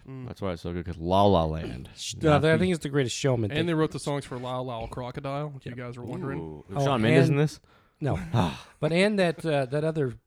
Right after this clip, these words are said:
Speaker 3: movie with the, the kid, uh, high school kid, uh,
Speaker 2: High School Musical.
Speaker 3: y-, no.
Speaker 2: Oh.
Speaker 1: <laughs> High School kid.
Speaker 2: Oh.
Speaker 1: I thought
Speaker 3: High
Speaker 1: High
Speaker 3: s-,
Speaker 1: School
Speaker 3: the
Speaker 1: Musical.
Speaker 3: high school kid where the other kid kills himself and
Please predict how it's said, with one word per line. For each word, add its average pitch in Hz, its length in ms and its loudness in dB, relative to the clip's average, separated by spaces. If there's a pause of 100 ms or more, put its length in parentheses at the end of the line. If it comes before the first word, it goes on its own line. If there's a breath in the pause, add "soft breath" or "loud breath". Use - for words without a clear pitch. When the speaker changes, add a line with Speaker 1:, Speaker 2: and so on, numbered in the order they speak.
Speaker 3:
movie 123 240 -2
with 117 200 -8
the, 113 180 -2
the 117 160 -6
kid, 123 320 -4 (540)
uh, 113 100 -6
high 139 180 -2
school 139 200 -8
kid, 127 500 -6
uh, 117 140 -8
Speaker 2:
High 98 80 -4
School - 120 -8
Musical. 80 360 -6
Speaker 3:
y-, 127 120 -14 (200)
no. 139 400 -6
Speaker 2:
Oh. 180 100 -12 (120)
Speaker 1:
<laughs> 202 80 0 (720 loud breath)
High 196 140 -2
School 190 260 2
kid. 170 260 2
Speaker 2:
Oh. 160 40 6
Speaker 1:
I 165 40 4
thought 160 140 6
Speaker 3:
High 220 120 12
Speaker 1:
High 147 60 6
Speaker 3:
s-, 147 60 4
Speaker 1:
School 151 140 2
Speaker 3:
the 139 40 -2
Speaker 1:
Musical. 139 180 4
Speaker 3:
high 214 100 8
school 214 160 -2
kid 208 160 2
where 185 120 4
the 170 120 2
other 175 100 2
kid 170 240 -6
kills 165 220 -2
himself 156 420 -4
and 127 400 -4